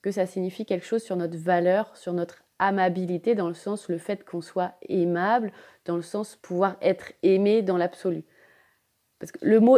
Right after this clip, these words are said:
aimable, il n'est pas évident parce qu'aujourd'hui, on l'emploie dans le sens d'être gentil. Quelqu'un d'aimable, c'est quelqu'un qui est poli, qui est gentil, dans le sens, euh, dans lequel on l'emploie aujourd'hui. Mais au départ, ce mot, il veut juste dire qu'on est un être capable d'être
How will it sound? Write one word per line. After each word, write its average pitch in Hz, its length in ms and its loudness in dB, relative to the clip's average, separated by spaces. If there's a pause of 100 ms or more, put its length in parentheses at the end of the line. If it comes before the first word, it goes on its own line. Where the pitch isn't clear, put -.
aimable, 226 560 4 (440)
il 175 100 -2
n'est 202 80 4
pas 262 140 6
évident 262 320 4
parce 208 180 -2
qu'aujourd'hui, 208 500 2
on 208 80 2
l'emploie 190 340 2
dans 196 120 0
le 175 60 -2
sens 190 280 -6
d'être 175 460 2
gentil. 185 500 -4 (760)
Quelqu'un 196 320 2
d'aimable, 190 760 4
c'est 160 140 -10
quelqu'un 165 320 0
qui 170 140 -6
est 151 40 -2
poli, 175 460 0
qui 175 100 -2
est 156 40 0
gentil, 156 400 -6
dans 170 100 -4
le 143 80 -8
sens, 170 340 -12
euh, 135 360 -10 (260)
dans 139 120 -8
lequel 175 260 2
on 147 60 0
l'emploie 143 320 0
aujourd'hui. 151 540 -2 (360)
Mais 185 160 4
au 175 100 4
départ, 190 400 2
ce - 140 -8
mot, 208 340 2 (300)
il 185 120 -2
veut 196 120 4
juste 214 320 2
dire 285 300 2 (340)
qu'on 208 180 0
est 202 60 2
un 196 160 0
être - 280 -4
capable 220 640 2
d'être 226 360 0